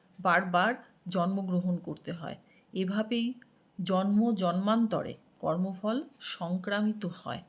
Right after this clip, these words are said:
পূর্বজন্মের কর্মফলের জন্য বর্তমান জীবন নির্ধারিত হয় এবং বর্তমান জীবনের কর্মফল হেতু ভবিষ্যৎ জীবন নির্ধারিত হয়। এইভাবেই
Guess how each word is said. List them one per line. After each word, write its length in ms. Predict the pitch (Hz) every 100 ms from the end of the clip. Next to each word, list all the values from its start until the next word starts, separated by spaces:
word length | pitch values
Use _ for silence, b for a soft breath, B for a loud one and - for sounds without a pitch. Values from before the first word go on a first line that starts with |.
| b b b b
পূর্বজন্মের 760 | 233 247 269 269 262 254 269 269 - _ _ _
কর্মফলের 800 | 208 220 240 240 240 240 247 214
জন্য 460 | 214 220 226 240 240 185
বর্তমান 600 | 180 175 175 226 233 226
জীবন 420 | 196 185 185 196 - _ -
নির্ধারিত 600 | 180 175 180 202 214 214
হয় 300 | 202 214 226 B B B
এবং 320 | - 180 175 170
বর্তমান 600 | 170 175 175 233 247 233
জীবনের 460 | 202 190 190 196 196
কর্মফল 600 | 175 160 185 185 190 180
হেতু 400 | 170 170 214 311 b b b -
ভবিষ্যৎ 580 | 175 196 214 - 220 214 180
জীবন 380 | 175 165 185 294 b b b
নির্ধারিত 580 | 185 175 165 185 196 190
হয়। 340 | 240 - - - b b b b b
এইভাবেই 840 | 233 269 247 - 208 202 190 302